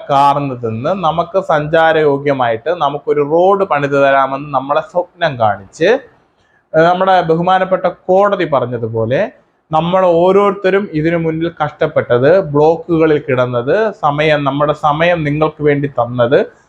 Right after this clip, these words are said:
വഴി തടസ്സമുണ്ടായപ്പോഴും പ്രതികരിക്കാതെ നാളത്തെ വികസനത്തിന് വേണ്ടി ഒപ്പം നിന്നവർക്ക് തന്ന നല്ലൊരു എട്ടിന്റെ പണിയാണ് മഴ ഒന്ന് പെയ്തപ്പോൾ പൊളിഞ്ഞു പൊളിഞ്ഞ് ഇളവിക്കൊണ്ടിരിക്കുന്ന നമ്മുടെ കേരളത്തിലെ നാഷണൽ ഹൈവേ പാതകൾ.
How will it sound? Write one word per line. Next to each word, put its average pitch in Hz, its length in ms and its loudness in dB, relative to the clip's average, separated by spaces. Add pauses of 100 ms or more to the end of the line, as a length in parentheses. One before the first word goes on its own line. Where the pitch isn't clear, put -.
(160)
വഴി 156 300 2
തടസ്സമുണ്ടായപ്പോഴും 156 1080 0
പ്രതികരിക്കാതെ 143 760 0 (160)
നാളത്തെ 160 400 2
വികസനത്തിന് 151 580 -4
വേണ്ടി 143 220 -2 (140)
ഒപ്പം 170 380 -2
നിന്നവർക്ക് 113 600 -2 (720)
തന്ന 170 320 0
നല്ലൊരു 170 500 2
എട്ടിന്റെ 175 440 -2 (120)
പണിയാണ് 131 540 -2 (300)
മഴ 165 160 4 (100)
ഒന്ന് 160 280 -2
പെയ്തപ്പോൾ 139 600 0 (500)
പൊളിഞ്ഞു 220 380 2
പൊളിഞ്ഞ് 175 420 0
ഇളവിക്കൊണ്ടിരിക്കുന്ന 147 1000 -2
നമ്മുടെ 151 580 -2 (140)
കേരളത്തിലെ 135 680 2 (840)
നാഷണൽ 165 480 0
ഹൈവേ 131 380 2 (140)
പാതകൾ. 123 420 0